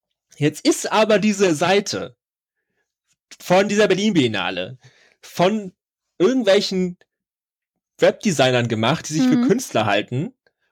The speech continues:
Speaker 1: KünstlerInnen halten, was ja auch okay ist, aber die dann eine scheiß Seite programmieren, die halt wahrscheinlich nur auf einem modernen iPhone oder einem großen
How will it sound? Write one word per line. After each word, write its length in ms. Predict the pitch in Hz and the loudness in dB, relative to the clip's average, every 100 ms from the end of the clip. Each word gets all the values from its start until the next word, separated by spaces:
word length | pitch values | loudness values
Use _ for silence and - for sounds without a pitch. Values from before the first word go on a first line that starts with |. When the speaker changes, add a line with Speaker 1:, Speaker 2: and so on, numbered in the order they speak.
| _ | _
Speaker 1:
KünstlerInnen 560 | - 165 - 127 123 123 | -6 -4 -2 0 0 2
halten, 400 | 117 113 131 233 - 165 - - - | 2 0 -6 -8 -12 -12 -12 -16 -6
was 160 | - 220 | -2 2
ja 120 | 220 | 2
auch 100 | - | 2
okay 260 | 247 - 285 | 0 2 2
ist, 420 | 185 269 - - _ - - | 2 0 -6 -14 _ -20 -4
aber 200 | 160 180 190 | 0 2 2
die 80 | 208 | 2
dann 120 | 214 | 2
eine 120 | 208 | 2
scheiß 300 | - 220 226 | 0 0 2
Seite 300 | 208 240 220 | 2 2 0
programmieren, 680 | - 135 117 113 110 156 226 _ _ - | -4 -2 -2 0 -2 -4 -8 _ _ -8
die 220 | 175 156 | -4 -2
halt 260 | 165 175 165 | 2 2 0
wahrscheinlich 440 | 165 196 202 - | 0 0 -2 -4
nur 160 | 190 220 | 0 2
auf 180 | 190 - | 0 0
einem 60 | |
modernen 420 | 160 151 180 202 | 0 2 0 0
iPhone 520 | 190 165 214 - 131 139 | 0 0 0 0 -2 0
oder 160 | 151 | 0
einem 160 | 156 151 | 0 -2
großen 580 | - 165 185 185 160 | 0 0 0 -4 -6